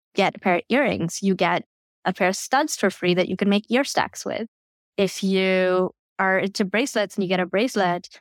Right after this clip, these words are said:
you get a layering bracelet for free with that. Same thing goes for anklets as well. So with these four things, we've got this going on, and it's only until, like, the day of Black Friday. So it's going on right now.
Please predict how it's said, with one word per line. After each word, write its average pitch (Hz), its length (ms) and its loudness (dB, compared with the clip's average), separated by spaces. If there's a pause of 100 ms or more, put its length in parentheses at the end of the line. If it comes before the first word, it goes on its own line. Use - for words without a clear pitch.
(160)
you 196 140 -2
get 180 260 0
a 175 120 0
layering 175 520 0
bracelet - 500 -8 (140)
for - 240 0
free 175 300 2
with 170 220 2
that. - 340 0 (320)
Same 185 280 0
thing 226 180 0
goes 214 160 0
for - 220 0
anklets 226 420 0
as 196 160 -10
well. 208 240 0
So 196 220 0 (320)
with 202 160 0
these 277 300 0
four 240 200 2
things, 208 320 0
we've 202 160 -4
got 185 220 0
this 185 160 -10
going 175 340 0
on, 185 320 2
and 185 160 2
it's - 260 -4 (300)
only 214 240 2
until, 185 640 2
like, 170 300 -2 (360)
the 175 220 -2
day 165 360 2
of 185 160 2
Black 180 220 0
Friday. 202 260 0
So 196 120 -4
it's 165 100 -12
going 180 260 0
on 202 120 2
right 196 200 0
now. 180 340 -2